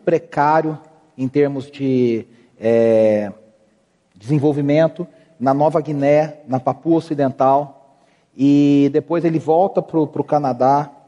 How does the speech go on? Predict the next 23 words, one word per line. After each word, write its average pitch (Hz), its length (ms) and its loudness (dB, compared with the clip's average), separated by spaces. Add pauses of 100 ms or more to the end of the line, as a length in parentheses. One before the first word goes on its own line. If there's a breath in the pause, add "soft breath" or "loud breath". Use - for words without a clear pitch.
(200)
e 135 80 -2
aí 139 120 0
seu 143 180 -8
pai 139 240 0
pastoreou 135 460 -2
várias 151 320 -2
igrejas, 147 760 -2 (600 soft breath)
e 180 640 2
o 170 80 -2
Young 196 500 0 (460)
depois 170 500 -2 (220)
teve 160 180 -4
várias 165 420 0
formações, 156 800 -4
várias 147 480 -2
atuações, 151 640 -4 (300 soft breath)
trabalhou 151 320 0
como 175 180 -2
D 156 140 0
J, 165 520 0 (220 soft breath)
trabalhou 147 360 0
como 151 180 -6
salva-vidas, 170 920 0